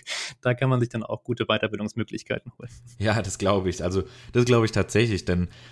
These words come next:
Speaker 2: am Ende des Tages ist es wahrscheinlich auch so, wenn man mit offenen Augen oder mit einem offenen Mindset durch die Welt läuft, dann sieht man so viele Möglichkeiten und Chancen, da entsprechend etwas zu verbessern
Speaker 1: Ja.
Speaker 2: und auch,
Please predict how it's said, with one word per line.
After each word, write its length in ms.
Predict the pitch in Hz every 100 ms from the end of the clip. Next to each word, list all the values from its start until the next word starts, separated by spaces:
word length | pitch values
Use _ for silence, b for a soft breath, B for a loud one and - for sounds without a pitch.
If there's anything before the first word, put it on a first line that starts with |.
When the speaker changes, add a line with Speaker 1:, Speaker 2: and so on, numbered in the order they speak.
| B -
Speaker 2:
am 100 | 98
Ende 160 | 147
des 80 | 151
Tages 360 | 127 123 120 110
ist 100 | 98
es 60 |
wahrscheinlich 360 | 98 - 98 82
auch 120 | 82
so, 240 | - 113
wenn 120 | 110 98
man 240 | 92 92
mit 140 | 92
offenen 320 | - - 101 90
Augen 600 | 95 117 113 107 101 -
oder 200 | - 95
mit 140 | 92 90
einem 100 | 95
offenen 320 | 92 104 92
Mindset 360 | 90 92 107 98
durch 120 | 95
die 160 | 95 85
Welt 260 | 90 104
läuft, 260 | 95 90 -
dann 100 | 90
sieht 120 | 92
man 140 | 104
so 160 | 98 120
viele 260 | 127 120 104
Möglichkeiten 760 | 104 113 123 120 - 101 98
und 120 | 90
Chancen, 400 | - 90 107 -
da 80 | 95
entsprechend 500 | 87 - 90 92 90
etwas 260 | 80 90 -
zu 100 | 92
verbessern 540 | 85 - 135 - 98
Speaker 1:
Ja. 60 | 85
Speaker 2:
und 100 | 82
auch, 220 | 82 -